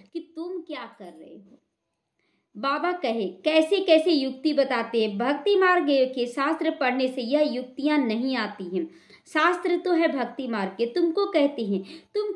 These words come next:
क्यों शास्त्र को नहीं मानते हो? लोग बोलते हैं हम लोगों को ना कि आप लोग शास्त्र को क्यों नहीं मानते हैं। बोलो हम ही तो सब मानते हैं, आप लोग कहाँ मानते हैं?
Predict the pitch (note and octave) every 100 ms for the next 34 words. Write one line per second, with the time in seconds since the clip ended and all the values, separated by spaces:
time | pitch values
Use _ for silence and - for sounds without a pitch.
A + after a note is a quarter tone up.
0 | - E4 G#4 G#4 F#4 F#4 F#4 F#4+ - G4
1 | G4 D#4+ D#4 G4+ A4 G4 E4 C4+ G3 D#3
2 | - - C4 F4 D4 F4 - G4+ F4 A#3
3 | A3+ C4 C4 A4 G#4+ F#3+ - - - E4+
4 | E4+ F4 F4 E4+ E4+ E4+ F4+ F#4 - F4+
5 | A#4+ A4+ F#4+ D4+ G#3+ G3+ F3+ E3+ F#3+ -
6 | _ _ _ G#3+ A#3 G#3+ - - _ _
7 | - C4+ E4 D4 E4 G4 A4 G4 G4+ G4+
8 | G4 G4 F#4+ G#4 F4+ A3+ D#3+ - _ _
9 | C4 D4+ D#4+ F4+ F#4+ E4 D#4+ C#4+ A3+ G3
10 | F#3 E3+